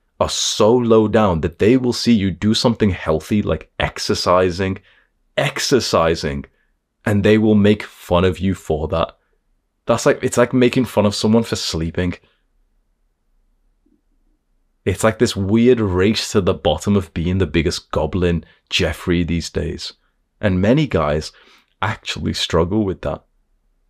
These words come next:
My final tip for you is to not allow yourself to be pulled down to being normal just because someone makes life a little bit difficult for you.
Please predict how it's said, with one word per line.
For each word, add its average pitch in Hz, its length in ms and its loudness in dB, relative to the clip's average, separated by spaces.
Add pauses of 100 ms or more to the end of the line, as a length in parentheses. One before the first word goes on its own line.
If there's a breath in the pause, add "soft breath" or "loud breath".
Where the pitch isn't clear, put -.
(680)
My - 100 0
final 120 380 2
tip 113 240 -2
for - 140 -4
you 95 120 0
is 101 120 -6
to 95 100 -6
not 101 240 2
allow 87 260 4
yourself 98 480 0
to - 140 -14
be 80 140 -4
pulled 92 460 -2 (240)
down 85 380 0
to - 140 -6
being 82 640 -2
normal 82 540 -4 (240)
just - 200 -2
because 92 280 -4
someone 90 320 0
makes 82 280 -2
life 80 300 -2
a 90 60 -4
little 85 200 -2
bit 80 200 -6
difficult - 440 -4
for 80 320 -4
you. 73 220 -8